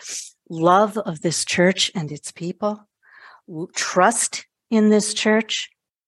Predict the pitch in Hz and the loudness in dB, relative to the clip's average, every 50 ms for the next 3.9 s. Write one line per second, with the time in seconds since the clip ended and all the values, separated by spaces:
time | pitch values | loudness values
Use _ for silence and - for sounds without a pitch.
0 | _ _ _ _ - - 165 160 170 160 - - - - 190 185 185 185 - 220 | _ _ _ _ -10 -8 -8 -6 -6 -8 -10 -12 -10 -6 -6 -6 -6 -4 -4 -4
1 | 226 233 226 _ _ _ _ _ _ _ _ _ _ _ _ - 165 175 185 190 | -4 -4 -8 _ _ _ _ _ _ _ _ _ _ _ _ -2 2 4 6 6
2 | 202 214 196 202 202 214 185 180 - - - 190 180 180 175 170 - - 170 - | 6 4 2 0 0 0 0 0 -2 -6 -6 -2 0 0 0 0 -2 -2 -6 -4
3 | - 156 _ - 190 185 202 - 220 220 214 214 - 175 175 180 180 175 | -6 -10 _ -2 0 0 0 0 0 -2 -2 -4 -2 2 2 2 2 2